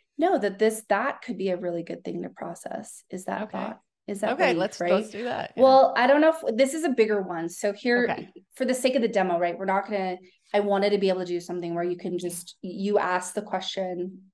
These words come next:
Speaker 1: "What can people do, or can we get a taste
Speaker 2: Oh,
Speaker 1: of it?"
Speaker 2: yeah, yeah, yeah,
Speaker 1: And
Speaker 2: yeah.
Speaker 1: I want, I wanna give that, but it seems like it, you may be someone who needs a little bit more finessing to process, and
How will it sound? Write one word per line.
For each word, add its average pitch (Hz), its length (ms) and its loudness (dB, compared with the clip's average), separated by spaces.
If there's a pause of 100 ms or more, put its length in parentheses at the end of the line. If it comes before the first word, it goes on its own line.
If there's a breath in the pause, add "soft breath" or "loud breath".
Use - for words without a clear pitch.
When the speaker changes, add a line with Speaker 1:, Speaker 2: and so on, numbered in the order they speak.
(760 loud breath)
Speaker 1:
"What 202 240 4
can 214 160 -2
people 190 240 -4
do, 170 280 -6
or 175 100 -8
can - 160 -6
we 165 80 -2
get 170 200 -8
a 170 40 -8
taste 226 280 -4
Speaker 2:
Oh, 233 140 6
Speaker 1:
of 220 60 2
it?" 208 80 0
Speaker 2:
yeah, 214 120 0
yeah, 202 160 -4
yeah, 185 180 -8
Speaker 1:
And 208 140 4
Speaker 2:
yeah. 208 60 6
Speaker 1:
I - 20 6
want, 208 400 6
I 208 100 4
wanna 220 260 6
give 220 180 4
that, 185 280 2 (160)
but 190 340 2 (840 loud breath)
it 214 200 0
seems 214 300 -2
like 214 160 2
it, 220 220 -6
you 208 640 0
may 196 180 2
be 185 140 -2
someone 180 320 -4
who 190 160 -4
needs 180 220 2
a - 40 -6
little 175 160 -4
bit 175 160 -8
more 180 160 -4
finessing 190 680 -4
to 196 100 -6
process, 190 760 -4
and 180 400 2